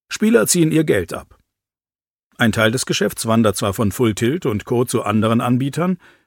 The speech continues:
Branchenmedien zufolge nehmen die Zugriffe auf Pokerseiten in der Folge jedoch weltweit zunächst insgesamt ab. Der Black Friday versetzt der gesamten Branche einen herben Schlag.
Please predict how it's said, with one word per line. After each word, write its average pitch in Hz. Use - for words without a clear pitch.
Branchenmedien 123
zufolge 151
nehmen 127
die 113
Zugriffe 117
auf 101
Pokerseiten 117
in 117
der 107
Folge 107
jedoch 110
weltweit 107
zunächst 98
insgesamt 101
ab. 107
Der 123
Black 135
Friday 101
versetzt 123
der 131
gesamten 123
Branche 113
einen 98
herben 101
Schlag. -